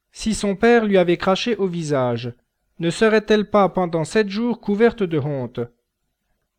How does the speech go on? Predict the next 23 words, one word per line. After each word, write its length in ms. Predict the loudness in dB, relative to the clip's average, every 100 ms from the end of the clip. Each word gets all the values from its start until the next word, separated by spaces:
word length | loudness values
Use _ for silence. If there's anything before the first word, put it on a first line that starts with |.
| _
Qu'elle 220 | 0 2
soit 240 | 2 0 0
séquestrée 600 | -2 -2 -4 -2 -2 -2
sept 280 | 0 0
jours 320 | 0 -4 -4 -2
hors 220 | 0 0
du 160 | -2 -8
camp, 420 | -6 -6 -8 _ _ _ _ _ _ _
après 320 | 0 2 0 -4
quoi 560 | -2 0 0 -2 _ _ _
elle 160 | -2 -2
y 100 | -2
sera 300 | -2 0 0
reçue. » 680 | 0 -4 -6 -8 -8 -8 -14 _ _ _ _ _ _ _ _ _ _ _
Marie 380 | 0 0 2 -2
fut 180 | -4 -4
donc 200 | -4 -4
séquestrée 640 | -4 -2 -2 -4 -4 -4
sept 280 | -2 -2 -2
jours 400 | -4 -4 -4 -6
hors 200 | -4 -4
du 160 | -4 -12
camp, 380 | -8 -6 -6